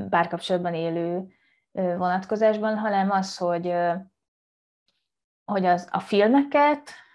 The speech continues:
a sorozatokat, a jó sztorikat, a egymás párkapcsolatát nagyjából addig követjük, hogy, ö,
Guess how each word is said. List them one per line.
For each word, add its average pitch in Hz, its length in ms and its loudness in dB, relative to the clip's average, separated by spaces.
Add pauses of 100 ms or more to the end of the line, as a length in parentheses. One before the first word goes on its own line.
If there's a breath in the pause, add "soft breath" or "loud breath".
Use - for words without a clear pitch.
(180 loud breath)
a 151 360 -2
sorozatokat, 214 840 4
a 123 120 2
jó 208 220 6
sztorikat, 180 800 -2
a 151 340 -4 (280 soft breath)
egymás 185 680 0 (200)
párkapcsolatát 214 880 2
nagyjából 180 460 2
addig 170 280 0
követjük, 196 600 0
hogy, 180 320 0
ö, 180 260 4